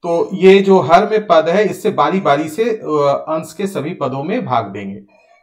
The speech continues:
तो ये है फ़ाइव एक्स क्यूब बटा फ़ाइव एक्स, अ, माइनस फिफ्टीन एक्स स्क्वायर, अ, बटा फ़ाइव एक्स प्लस ट्वेंटी फ़ाइव एक्स बटा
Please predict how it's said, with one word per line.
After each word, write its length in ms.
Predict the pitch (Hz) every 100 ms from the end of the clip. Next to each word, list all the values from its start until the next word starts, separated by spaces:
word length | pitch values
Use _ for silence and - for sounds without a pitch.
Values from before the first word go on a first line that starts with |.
| _ _ _ _ -
तो 120 | 151
ये 240 | 135 156
है 500 | 143 151 190 - _ _ _ _
फ़ाइव 420 | 135 139 151 151
एक्स 360 | 143 147 - -
क्यूब 640 | 143 139 147 156 - _
बटा 600 | 127 131 127 127 131 - -
फ़ाइव 440 | 127 123 143 - 131
एक्स, 460 | 127 135 - - _ _ _ _ _ 131
अ, 220 | 131 127
माइनस 680 | 135 139 143 151 151 - -
फिफ्टीन 720 | 165 156 185 185 196 196 -
एक्स 320 | 139 139 -
स्क्वायर, 560 | 147 - - 135 131 139 151 _ _ _ _ _
अ, 300 | - 123 123
बटा 420 | 117 127 127 123
फ़ाइव 540 | 127 - 127 151 175 151
एक्स 420 | 131 127 - - _ _ _ _ _ _ -
प्लस 380 | 151 151 156 -
ट्वेंटी 400 | 139 123 131 135
फ़ाइव 580 | - 113 120 147 - _ _ _ _ 135
एक्स 600 | 131 123 - - - _ _ _ _ _ _
बटा 680 | 117 110 117 131 196 _